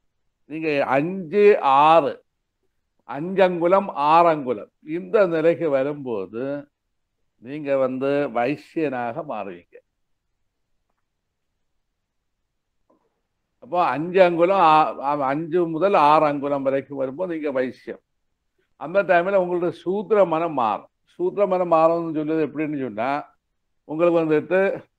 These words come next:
ஓவராயிட்டு ஆசை, அது மாதிரி, ம்,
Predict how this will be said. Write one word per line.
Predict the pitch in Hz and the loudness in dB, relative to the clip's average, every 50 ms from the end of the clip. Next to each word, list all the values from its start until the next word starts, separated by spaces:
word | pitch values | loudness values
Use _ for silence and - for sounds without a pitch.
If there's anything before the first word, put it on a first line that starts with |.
| _ _ _ - | _ _ _ -8
ஓவராயிட்டு | 135 143 156 165 165 160 156 147 151 147 143 139 120 - 147 156 156 156 156 | -4 0 2 2 2 2 2 2 2 2 2 2 0 -2 -2 0 2 2 2
ஆசை, | 147 120 120 127 135 135 135 131 - - 131 135 139 139 135 - _ _ _ _ _ _ _ _ _ _ | 2 2 2 4 2 2 2 -2 -4 -6 -6 -4 -4 -6 -8 -10 _ _ _ _ _ _ _ _ _ _
அது | _ - 117 135 147 143 | _ -12 -8 -6 -6 -4
மாதிரி, | 143 139 135 135 135 139 143 143 143 143 139 135 131 127 123 | -4 -4 -2 -2 -2 -2 0 0 0 0 0 -2 -2 -4 -6
ம், | 113 117 117 117 117 117 113 110 107 | -8 -10 -10 -8 -8 -8 -8 -8 -10